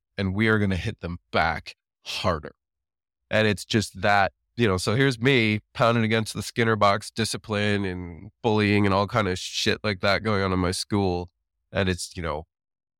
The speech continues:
returning the reaction. Like, that was that line, like, right,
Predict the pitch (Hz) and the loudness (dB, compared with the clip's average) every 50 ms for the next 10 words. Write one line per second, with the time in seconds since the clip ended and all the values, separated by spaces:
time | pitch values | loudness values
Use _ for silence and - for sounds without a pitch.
0 | _ _ _ _ _ _ _ - 95 101 90 - - - 156 135 143 147 139 135 | _ _ _ _ _ _ _ -2 0 0 0 0 2 4 4 6 6 6 4 4
1 | 127 127 120 120 113 110 107 107 104 104 104 - - - - 139 117 113 110 107 | 4 4 4 4 2 2 4 4 4 2 2 -2 -2 0 2 2 2 2 2 0
2 | 101 - 139 127 131 139 127 127 120 110 117 113 104 104 113 117 117 113 107 104 | 0 0 2 4 4 4 2 0 0 0 2 2 2 2 4 4 4 6 4 4
3 | 98 98 98 110 110 107 | 2 0 0 0 0 0